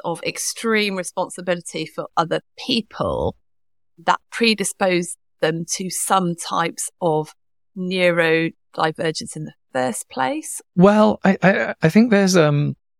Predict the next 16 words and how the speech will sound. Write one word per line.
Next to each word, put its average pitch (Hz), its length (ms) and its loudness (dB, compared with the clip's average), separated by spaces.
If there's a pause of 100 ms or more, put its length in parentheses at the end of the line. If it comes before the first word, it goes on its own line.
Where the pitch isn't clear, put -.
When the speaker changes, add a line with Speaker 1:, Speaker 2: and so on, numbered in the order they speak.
(440)
Speaker 2:
there 156 200 6
isn't 208 220 4
a 220 80 6
generalized 160 540 4
blanket, 123 320 0
but 123 120 -2
there 127 180 4
are 139 200 4
some 120 460 0 (220)
trends. - 600 -4
One 170 140 4
of 196 100 0
the 185 120 4
interesting 160 420 2
things 120 420 0
about 117 800 0